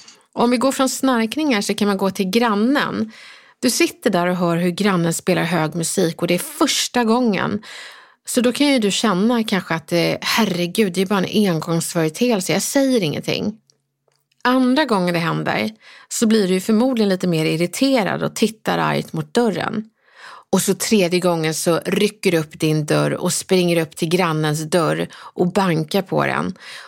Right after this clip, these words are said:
Och sen, när dörren öppnas, så är det på ditt minst retoriska sätt som du utbrister,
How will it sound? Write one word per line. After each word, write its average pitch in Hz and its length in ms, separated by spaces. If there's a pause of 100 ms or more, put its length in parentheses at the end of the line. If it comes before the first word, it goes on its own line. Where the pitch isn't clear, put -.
Och 196 140
sen, 208 440 (360)
när 202 100
dörren 185 300
öppnas, - 640 (140)
så - 200
är 190 100
det 180 80
på 202 100
ditt 190 160
minst 277 480
retoriska 180 540
sätt - 340
som 202 220
du 165 160
utbrister, 151 840